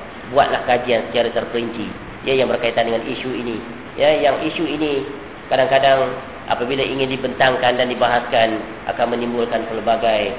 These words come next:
ya, kontroversi dan seumpamanya. Tetapi kalau kita boleh bersedia untuk berbicara secara ilmiah, maka insya-Allah kita akan nampak kebenaran-kebenaran yang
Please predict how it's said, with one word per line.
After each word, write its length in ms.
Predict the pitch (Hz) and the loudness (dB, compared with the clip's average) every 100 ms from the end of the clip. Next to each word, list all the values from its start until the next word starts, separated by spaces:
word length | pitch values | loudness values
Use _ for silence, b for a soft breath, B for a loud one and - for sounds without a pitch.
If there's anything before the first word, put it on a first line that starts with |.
| - - | -10 -6
ya, 140 | 147 | -4
kontroversi 580 | 147 120 120 113 120 120 | -2 -2 -2 -4 -6 -4
dan 140 | 113 107 | -4 -4
seumpamanya. 560 | 101 - 113 110 104 98 - - - | -6 -2 0 0 -2 -4 -8 -12 -8
Tetapi 320 | 120 127 127 160 | -2 0 0 2
kalau 180 | 156 151 | 4 4
kita 240 | 156 160 | 2 2
boleh 160 | 160 156 | 4 4
bersedia 480 | 151 - 165 165 165 | 2 -2 -2 2 4
untuk 260 | 160 165 160 | 2 0 -2
berbicara 540 | 156 165 165 170 165 - | -2 -2 4 6 6 2
secara 240 | 175 165 | 2 2
ilmiah, 480 | 165 165 190 190 175 - - - - | 2 2 4 4 2 0 -10 -12 -4
maka 220 | 120 127 | -2 0
insya-Allah 480 | 123 - 101 120 113 | -2 2 2 2 0
kita 220 | 117 104 | 0 -2
akan 140 | - 110 | 0 0
nampak 420 | 117 110 101 - | 0 0 -2 -2
kebenaran-kebenaran 1120 | 107 117 120 120 110 104 107 110 113 110 110 | -4 0 2 2 0 -4 -6 0 2 2 2
yang 100 | 107 | -2